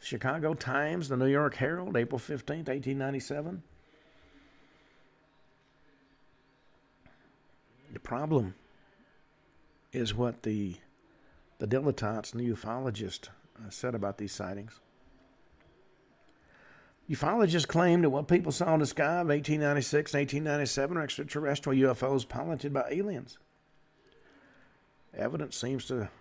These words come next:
support the fact they were wrong. They argued back then no airships of any kind of s-, or any kind of spacecraft was built or was man-made, simply because we didn't have the technology of space flight at that time.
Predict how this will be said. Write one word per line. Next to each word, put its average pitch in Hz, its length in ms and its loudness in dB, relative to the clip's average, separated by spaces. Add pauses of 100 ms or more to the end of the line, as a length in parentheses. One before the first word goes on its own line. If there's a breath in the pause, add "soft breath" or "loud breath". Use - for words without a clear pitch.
support - 380 -10
the - 60 -14
fact 135 280 -6
they 139 60 -2
were 151 140 2
wrong. 135 400 -2 (1300 soft breath)
They 135 80 -2
argued 156 340 2
back 143 240 2
then 170 320 6
no 190 160 -2
airships 165 400 0
of 135 80 2
any 160 140 2
kind 156 340 0
of 170 120 -6
s-, - 180 -10 (280)
or 143 280 -6
any 165 140 -2
kind 151 200 -2
of 147 60 -4
spacecraft 135 640 0
was 131 160 2
built 143 320 2
or 131 80 -4
was 135 280 -2 (640 soft breath)
man-made, 160 760 2 (480)
simply 147 280 -6
because 139 320 -4
we 160 80 2
didn't 139 140 2
have 147 100 0
the 139 60 -2
technology 139 640 -2
of 156 120 -6
space - 300 -2
flight 107 300 0
at 95 100 -2
that 107 200 -2
time. 135 280 -6